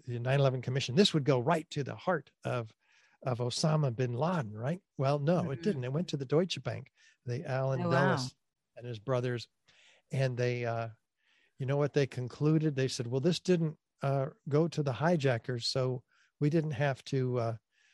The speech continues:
Speaker 1: research it any further.
Speaker 2: Wow.
Speaker 1: I, you can't make this stuff up. It's
Speaker 2: Wow.
Speaker 1: incredible. <clears throat> Then they have con-, uh, another feature, if you will, of these drills is control of information and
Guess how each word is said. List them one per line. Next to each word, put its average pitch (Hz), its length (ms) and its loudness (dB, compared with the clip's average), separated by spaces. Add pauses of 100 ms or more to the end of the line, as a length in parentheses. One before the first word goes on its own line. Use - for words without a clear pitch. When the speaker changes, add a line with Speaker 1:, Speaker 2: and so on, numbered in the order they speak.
(200)
Speaker 1:
research 135 540 -2
it - 120 -6
any 120 240 -2
further. 117 480 0 (1600)
Speaker 2:
Wow. 151 480 0
Speaker 1:
I, 185 200 -2 (240)
you 190 160 2
can't - 260 6
make 151 240 4
this 151 200 0
stuff 165 300 0 (180)
up. 226 300 2 (300)
It's 170 240 4
Speaker 2:
Wow. 147 220 4
Speaker 1:
incredible. 196 520 2 (180)
<clears throat> 196 320 2 (600)
Then 190 120 10
they 254 100 6
have 196 260 6
con-, 175 340 4
uh, 185 200 -2 (360)
another 185 380 8
feature, 160 880 -2
if 156 180 0
you 147 140 6
will, 135 320 4
of 143 200 -2
these 131 220 0
drills 143 380 6
is 123 160 -2 (140)
control 185 720 12
of 131 100 6
information 147 640 2
and 120 140 -2